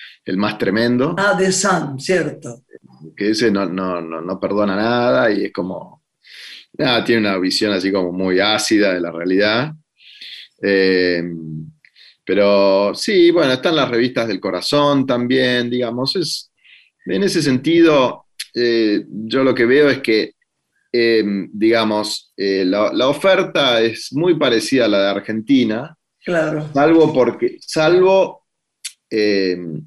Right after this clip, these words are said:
Speaker 1: por, eh, la situación en la que si vos querés realmente,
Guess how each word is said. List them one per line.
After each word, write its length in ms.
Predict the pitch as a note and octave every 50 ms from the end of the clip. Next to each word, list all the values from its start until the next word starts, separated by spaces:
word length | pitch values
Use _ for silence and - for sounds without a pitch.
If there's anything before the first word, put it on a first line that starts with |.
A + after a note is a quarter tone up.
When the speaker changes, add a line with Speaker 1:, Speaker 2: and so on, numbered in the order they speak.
| - _ _ - _ _ _ _
Speaker 1:
por, 440 | - G#2+ G#2+ G#2 G#2+ G2 - - - _ _ -
eh, 680 | A2 G#2+ G#2 G2+ G2+ G2 G2 G2 F#2+ F#2 F2+ F2+ F2+ -
la 200 | - G2+ G2+ G2+
situación 460 | G2+ - A2+ G2+ A#2+ A2+ - C#3+ D3 D3
en 80 | C#3
la 120 | B2 A2 G2
que 260 | G#2 G#2 G#2 G2 -
si 180 | - - A#2
vos 220 | A2 B2+ D3 C#3+ -
querés 420 | - C#3 B2+ C3 B2+ B2+ - - -
realmente, 960 | - C3 C3+ C#3+ D3+ D3 C3+ C3+ C3+ C#3 C#3 C3+ C3+ C3+ B2 B2 A#2+ - -